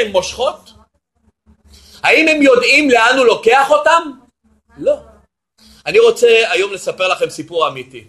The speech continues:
יש פה מישהי בקהל שמכירה את הסיפור הזה, אולי חלק מכם גם מכירים. סיפור אמיתי על ילדה שהצליחה להימלט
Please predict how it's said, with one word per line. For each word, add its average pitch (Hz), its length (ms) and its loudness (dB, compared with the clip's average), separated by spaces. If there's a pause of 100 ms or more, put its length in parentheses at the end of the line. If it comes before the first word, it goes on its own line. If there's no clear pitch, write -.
(520)
יש 160 140 -12
פה 156 120 0
מישהי 160 260 -12
בקהל 143 380 -8
שמכירה 139 440 -10
את - 80 -12
הסיפור 139 440 -10
הזה, 143 320 0
אולי 131 180 -10
חלק 127 340 -16
מכם 120 260 -14 (340)
גם 143 100 -10
מכירים. 131 400 -8 (920)
סיפור 302 540 -2 (100)
אמיתי 247 600 0
על 214 180 2
ילדה 196 640 4 (280)
שהצליחה 285 1040 0 (260)
להימלט 240 920 2